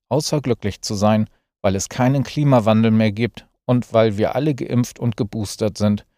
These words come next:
und voll und ganz mit dem einverstanden sind, was Klaus und Bill Gates als nächstes für uns geplant haben, was wahrscheinlich Roboter beinhalten wird.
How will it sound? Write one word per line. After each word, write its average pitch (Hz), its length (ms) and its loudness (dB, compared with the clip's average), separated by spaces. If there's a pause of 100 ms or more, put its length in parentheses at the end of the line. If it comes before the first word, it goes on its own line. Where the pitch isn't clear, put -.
(200)
und 104 180 -2
voll 160 260 2
und 165 160 2
ganz 117 260 0
mit 120 160 0
dem 117 160 2
einverstanden 101 680 -2
sind, 123 280 -4
was - 260 -2
Klaus 147 440 0
und 120 160 -2
Bill 101 160 0
Gates 110 380 0
als - 200 -8
nächstes 123 440 -2
für - 100 -8
uns 123 220 -4
geplant 101 500 -2
haben, 107 300 0 (280)
was - 200 -2
wahrscheinlich 123 520 -2
Roboter 117 380 2
beinhalten 90 640 -6
wird. 82 240 -6